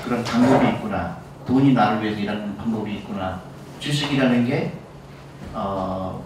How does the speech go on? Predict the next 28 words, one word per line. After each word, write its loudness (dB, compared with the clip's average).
그 -4
피할 2
대상이 2
아니라 0
내가 -6
친할 -2
대상이라는 -2
걸 -4
알게 -4
되니까 -8
그 -10
한 -4
사람 2
한 4
사람이 0
그 -10
노후 6
준비를 0
해야 -2
되겠다는 -2
생각, -2
라이프 2
스타일을 -6
바꿔야 -8
되는 -8
생각을 -6
하는 -6
게 -8